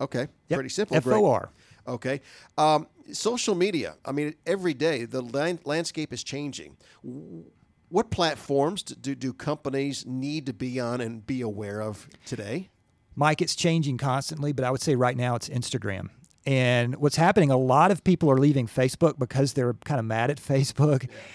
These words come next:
Speaker 2: and they're going to Instagram. They don't realize that in-, Facebook actually owns Instagram as <laughs> well. So you're not really leaving Facebook, just going to a different platform.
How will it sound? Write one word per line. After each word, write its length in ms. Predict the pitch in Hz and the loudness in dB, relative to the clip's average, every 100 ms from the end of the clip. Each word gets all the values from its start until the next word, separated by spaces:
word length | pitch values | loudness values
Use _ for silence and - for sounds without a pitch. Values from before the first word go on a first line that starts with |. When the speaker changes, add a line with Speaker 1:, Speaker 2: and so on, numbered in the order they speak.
| - | -4
Speaker 2:
and 120 | 139 139 | 0 2
they're 100 | 123 | 4
going 180 | 135 | 2
to 60 | 120 | 4
Instagram. 540 | 135 - 147 139 131 123 | 0 0 2 4 2 2
They 80 | |
don't 180 | 120 131 | 2 2
realize 380 | 127 123 120 - | 2 2 0 -2
that 120 | 131 | -4
in-, 120 | - 127 _ _ | -4 -6 _ _
Facebook 380 | - 127 - 117 | 2 2 2 0
actually 320 | 120 - 127 | -2 -2 -2
owns 180 | 117 107 | -2 0
Instagram 400 | 117 - 107 107 | -2 -2 -2 -2
as 140 | 104 | 0
<laughs> 20 | |
well. 480 | 120 113 - 160 - - | 2 2 6 4 4 2
So 340 | - - 220 160 - - 185 | 2 8 8 8 4 -14 0
you're 160 | 165 208 | 2 4
not 200 | 254 226 | 2 2
really 220 | 247 233 | 0 2
leaving 320 | 202 233 196 | 2 2 0
Facebook, 520 | 135 135 123 - 135 139 | -2 -2 -2 -2 -2 -2
just 220 | 147 - | -6 -2
going 180 | 143 135 | -2 0
to 60 | |
a 40 | 123 | -2
different 280 | 123 123 | -4 -10
platform. 420 | - 131 - 113 | -8 -8 -8 -10